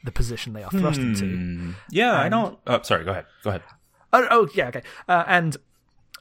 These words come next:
Speaker 1: by passing that on to the player and saying, "Okay, now you have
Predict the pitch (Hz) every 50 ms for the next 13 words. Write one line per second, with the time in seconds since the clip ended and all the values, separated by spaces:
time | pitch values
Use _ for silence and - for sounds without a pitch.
0 | - - 190 151 190 202 220 220 208 185 170 - - 196 165 - 175 - - -
1 | 208 220 254 233 - 214 185 175 175 165 - 156 147 - 180 170 151 143 135 -
2 | - 147 135 131 127 160 170 - - 180 143 135 135 139 156 170 160 156 151 -
3 | 151 156 151 143 143 131 117